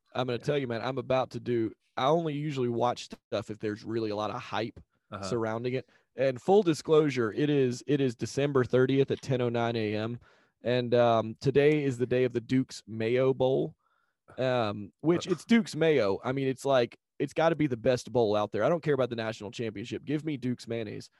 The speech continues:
Speaker 1: But, um, <laughs>
Speaker 2: <laughs>
Speaker 1: you're from the South too, man. You understand. That's like, that's gospel in the South. But,
Speaker 2: <laughs>
Speaker 1: uh, the Gamecocks play at ten thirty. So it is, it is on in the background. And you were talking about the entertainment thing, and an ad for Book of Boba Fett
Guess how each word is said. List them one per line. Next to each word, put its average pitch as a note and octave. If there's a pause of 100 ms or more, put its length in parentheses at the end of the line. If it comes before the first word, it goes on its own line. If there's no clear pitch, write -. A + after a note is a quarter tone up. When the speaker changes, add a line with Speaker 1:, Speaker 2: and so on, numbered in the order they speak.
(300)
Speaker 1:
But, C3+
um, C#3
<laughs> -
Speaker 2:
<laughs> -
Speaker 1:
you're D3+
from A#3
the F3
South C#3+
too, C3+
man. A2
You C3+
understand. A2+
That's C3+
like, B2+
that's B2+
gospel A#2
in G2
the F#2+
South. G#2+
But, A2+
Speaker 2:
<laughs> -
Speaker 1:
uh, C#3+ (220)
the C#3+
Gamecocks D#3
play C3
at A2
ten B2+
thirty. A2+
So A#2
it C#3+
is, C3
it C3
is B2
on B2
in A2
the A2
background. G#2+ (540)
And E3
you F3+
were D#3+
talking F#3
about E3
the D3
entertainment C#3+
thing, A#2+
and A2
an G#2+
ad A#2+
for A2+
Book B2+
of A2
Boba A2+
Fett G#2+